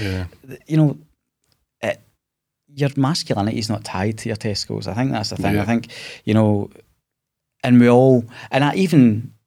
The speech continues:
Speaker 2: even though I felt, I feel, I felt like that, I still had afterwards, you know, that kinda, like, "Oh,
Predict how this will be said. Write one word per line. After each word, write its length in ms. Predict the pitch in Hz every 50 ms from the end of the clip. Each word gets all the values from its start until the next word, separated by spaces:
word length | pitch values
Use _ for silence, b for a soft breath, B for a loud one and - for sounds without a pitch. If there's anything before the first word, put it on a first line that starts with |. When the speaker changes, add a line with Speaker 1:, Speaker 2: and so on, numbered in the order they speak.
| _ _ -
Speaker 2:
even 220 | 170 175 180 180
though 140 | 160 139 127
I 100 | 117 110
felt, 320 | 107 - - 123 139 - - -
I 40 | 117
feel, 300 | - - - 139 139 135 -
I 80 | 101
felt 240 | 104 - 127 127 135
like 160 | - 71 -
that, 320 | - - 95 87 82 - - _ _ _ _ _ _ _ _ - b b b b _ _ -
I 100 | 117 123
still 300 | - - - 113 113 113
had 500 | 107 113 107 104 101 98 98 98 98 - -
afterwards, 520 | 98 95 104 107 - - 120 110 101 92
you 60 | - 98
know, 140 | 95 92
that 160 | 90 90 - -
kinda, 320 | - 98 98 92 90 87
like, 220 | 98 101 - - - B B B B B B B B B B B B B -
"Oh, 280 | - 104 98 95 92